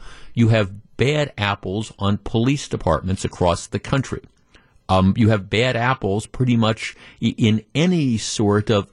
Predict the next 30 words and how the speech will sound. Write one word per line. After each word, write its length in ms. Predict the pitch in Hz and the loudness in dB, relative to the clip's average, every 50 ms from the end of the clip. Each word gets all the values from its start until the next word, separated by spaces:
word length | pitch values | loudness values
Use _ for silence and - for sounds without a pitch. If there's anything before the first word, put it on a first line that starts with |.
| _ - | _ -2
of 200 | 104 104 101 - - - | 0 0 -2 -4 -4 0
industry. 500 | 143 156 156 127 110 - - - - - | 2 2 2 2 0 -2 -4 -8 -8 -4
And 120 | - 113 127 | -2 0 0
the 40 | 131 | 0
challenge 460 | - - 117 113 117 120 120 113 117 | 0 -2 -2 0 0 0 0 -2 -2
is, 60 | 110 | -4
of 100 | 107 - | -6 -4
course, 280 | - 110 107 107 - - | 0 0 0 0 0 0
how 120 | 110 110 | 0 0
well 300 | 110 104 104 98 104 107 | 2 2 2 2 2 2
do 80 | 92 92 | 2 2
you 120 | 104 104 | 0 2
weed 240 | 95 101 104 104 95 | 2 2 2 2 2
'em 120 | 95 98 | 2 2
out? 300 | 110 120 101 - - - - - - - - - _ | 2 0 0 -2 -6 -12 -20 -20 -20 -20 -20 -6 _
But 140 | - 110 107 | 0 2 2
I, 40 | 101 | 0
I 120 | - 107 | 0 -2
think 200 | - - 120 110 | -2 -2 -2 -2
it's 140 | 101 - - | -2 -2 -2
really 180 | 147 151 120 | 0 0 0
clear 460 | 90 - - - 170 170 139 107 104 101 | -2 -4 -2 0 2 2 4 4 2 2
one 180 | 104 113 117 | 2 2 2
of 80 | 110 95 | 0 -2
the 60 | - | -2
things 220 | - 117 117 107 | 0 0 0 0
that's 120 | - 95 - | -2 -8 -6
going 280 | - 107 92 87 87 | -2 -2 0 2 2
on 260 | 101 143 170 170 151 110 | 2 2 2 2 2 2
now 320 | 87 82 80 80 90 90 | 2 2 2 2 2 0